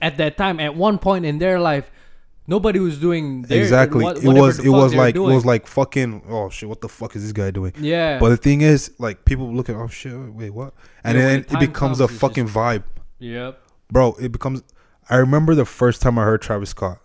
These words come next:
Speaker 2: <laughs> You guys know me on this podcast. I like, I like talking about Travis Scott. Long live the flame.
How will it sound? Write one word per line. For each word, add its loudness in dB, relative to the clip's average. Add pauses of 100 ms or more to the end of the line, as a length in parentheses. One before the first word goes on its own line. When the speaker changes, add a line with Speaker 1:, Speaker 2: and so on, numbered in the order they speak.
(600)
Speaker 2:
<laughs> -10 (460)
You -12
guys -10
know -10
me -10
on -10
this -16
podcast. -8
I -12
like, -6 (160)
I -10
like -6
talking -10
about -8
Travis -14
Scott. -14 (1500)
Long -8
live -8
the -12
flame. -14